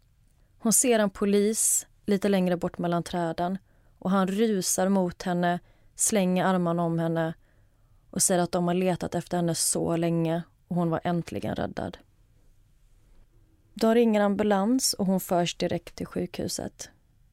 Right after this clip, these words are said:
Elisabeths familj kommer dit och de är överlyckliga över att få återförenas. Men efter de har undersökt henne så vägrar Elisabeth att åka hem.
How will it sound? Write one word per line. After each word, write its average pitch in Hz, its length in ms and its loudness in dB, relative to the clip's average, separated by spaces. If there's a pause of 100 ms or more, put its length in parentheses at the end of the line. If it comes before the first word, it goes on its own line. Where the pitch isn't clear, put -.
(520)
Elisabeths 208 640 0
familj 208 340 0
kommer 185 280 -4
dit 196 360 0
och 190 60 -4
de 185 180 0
är - 120 -2
överlyckliga 180 840 0
över 170 200 0
att 165 200 -4
få 165 320 -4
återförenas. 180 960 -4 (1200)
Men 208 160 2
efter 226 480 0
de 220 180 2
har - 60 0
undersökt 202 500 -2
henne 190 180 -2
så 185 120 -2
vägrar 185 580 0
Elisabeth 170 540 -4
att - 80 -6
åka 170 240 -6
hem. 190 320 -6